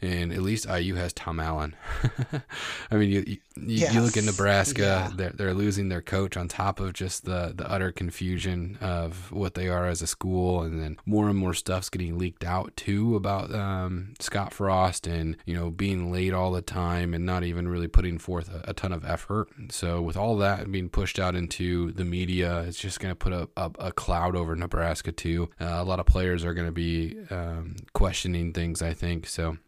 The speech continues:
Speaker 1: I just think there's gonna be some clarity issues in Nebraska. I also think, too, if you look at the quarterbacks, they're, they're pretty comparable. Um, Connor Beaslacks, or Ba-, yeah, wh-, y-,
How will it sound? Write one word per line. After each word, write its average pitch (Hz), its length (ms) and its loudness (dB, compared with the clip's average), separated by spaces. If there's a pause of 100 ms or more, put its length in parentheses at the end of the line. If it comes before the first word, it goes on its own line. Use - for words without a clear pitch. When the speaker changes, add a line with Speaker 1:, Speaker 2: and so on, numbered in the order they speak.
Speaker 1:
I 107 80 4
just 101 220 2
think 95 140 0
there's 87 160 0
gonna 92 160 2
be 85 140 0
some 85 160 -4
clarity 87 500 2
issues 85 360 -2
in 87 100 -2
Nebraska. 85 640 -2 (160)
I 98 60 2
also 98 200 2
think, 92 200 -2
too, 98 200 2
if 85 80 -2
you 95 80 0
look 87 180 -2
at 85 60 -4
the 85 60 -6
quarterbacks, 95 720 0
they're, 92 140 2
they're 98 180 0
pretty 110 300 12
comparable. 85 680 0 (200)
Um, 82 540 -6
Connor 90 520 0 (160)
Beaslacks, 101 1160 -4
or 87 160 -10 (440)
Ba-, 101 220 -8 (240)
yeah, 85 200 -2 (140)
wh-, 85 120 -8 (200)
y-, 98 160 -6